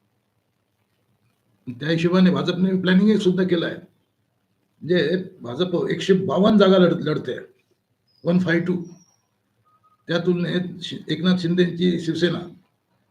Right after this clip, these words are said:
पंच्याऐंशी जागा लढते, तर अजितदादा पवार यांच्या राष्ट्रवादीला फक्त पंचावन्न जागा लढायला मिळाल्या आहेत. त्यातही पाच उमेदवार त-, तर मित्र पक्ष, मित्रांचेच आहेत.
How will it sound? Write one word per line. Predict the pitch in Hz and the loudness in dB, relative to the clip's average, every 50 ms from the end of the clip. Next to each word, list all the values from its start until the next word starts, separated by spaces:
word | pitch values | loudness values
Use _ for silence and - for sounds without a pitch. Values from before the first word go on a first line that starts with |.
| _ - | _ -8
पंच्याऐंशी | - 165 170 165 214 214 - 202 208 | -4 -2 2 4 6 6 6 6 4
जागा | 190 170 165 165 | 4 4 4 2
लढते, | 143 123 113 - - - - - _ _ _ _ _ _ _ _ _ _ _ _ _ _ _ _ _ _ _ _ _ _ _ _ _ _ _ _ _ _ _ _ _ _ _ _ _ _ _ _ _ _ _ _ _ _ _ _ - | 0 -2 -6 -6 -10 -16 -18 -18 _ _ _ _ _ _ _ _ _ _ _ _ _ _ _ _ _ _ _ _ _ _ _ _ _ _ _ _ _ _ _ _ _ _ _ _ _ _ _ _ _ _ _ _ _ _ _ _ -14
तर | 127 123 - | -12 -8 -8
अजितदादा | 147 151 180 180 175 175 170 175 | -6 -4 -4 -2 -2 0 0 0
पवार | - 160 165 165 156 135 123 | 0 2 2 2 2 2 -2
यांच्या | 151 147 135 151 156 135 123 | -6 -6 -4 -4 -4 -4 -4
राष्ट्रवादीला | 135 127 - - - 151 139 123 127 107 101 98 - - - | -6 -8 -8 -6 -6 -6 -4 -4 -8 -10 -10 -12 -14 -18 -20
फक्त | - - - - 180 - | -20 -18 -8 -8 -6 -4
पंचावन्न | 147 160 165 165 190 196 208 196 | -2 -2 0 2 2 4 4 6
जागा | 185 180 180 180 | 4 6 6 6
लढायला | 175 156 156 160 165 165 | 4 4 4 2 2 2
मिळाल्या | 160 - - - - - | 0 0 -4 -6 -10 -10
आहेत. | - - - _ _ _ _ _ _ _ _ _ _ _ _ _ _ _ _ _ _ _ - | -12 -16 -20 _ _ _ _ _ _ _ _ _ _ _ _ _ _ _ _ _ _ _ -10
त्यातही | 143 - - 190 208 160 151 151 - - - - _ _ _ _ _ _ _ _ _ _ _ _ _ _ _ _ _ _ _ _ _ _ _ _ _ _ _ _ _ _ _ _ _ _ _ _ _ _ | -8 -6 0 2 2 2 2 -2 -6 -8 -16 -20 _ _ _ _ _ _ _ _ _ _ _ _ _ _ _ _ _ _ _ _ _ _ _ _ _ _ _ _ _ _ _ _ _ _ _ _ _ _
पाच | 127 156 165 - | -8 -8 -4 -2
उमेदवार | 165 160 165 156 160 151 - 117 139 | -2 -2 -2 -2 -4 -6 -6 -8 -12
त-, | - - - - - - - - - - _ - _ _ _ _ _ _ _ _ - | -12 -12 -14 -14 -14 -16 -20 -20 -20 -20 _ -20 _ _ _ _ _ _ _ _ -4
तर | 175 | -2
मित्र | 175 175 180 175 196 196 180 | 0 0 0 2 2 0 0
पक्ष, | - - 185 | 0 -2 -2
मित्रांचेच | 185 165 175 175 170 190 190 190 185 196 165 | -2 0 -2 -2 0 0 0 2 2 2 2
आहेत. | 147 143 - - - | 2 0 -2 -6 -12